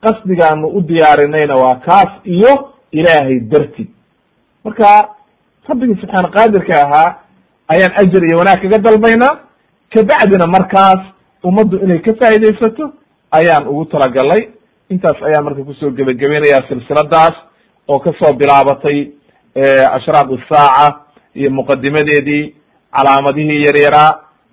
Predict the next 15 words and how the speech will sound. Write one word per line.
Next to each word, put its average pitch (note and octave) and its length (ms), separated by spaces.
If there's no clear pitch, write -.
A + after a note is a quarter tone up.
calaamadihii C#3+ 500
waaweynaa C#3+ 520
oo C#3+ 120
tobanka D3+ 480
ahaa, D3 420
khaatimadii D3 600
ugu C#3+ 200
dambeysay C3+ 760
oo D3+ 460
qiyaam C3 340
saaca A#2+ 440
ay D3+ 120
dhacaysay. B2+ 440
Haddaba A#3 220
marka B3 280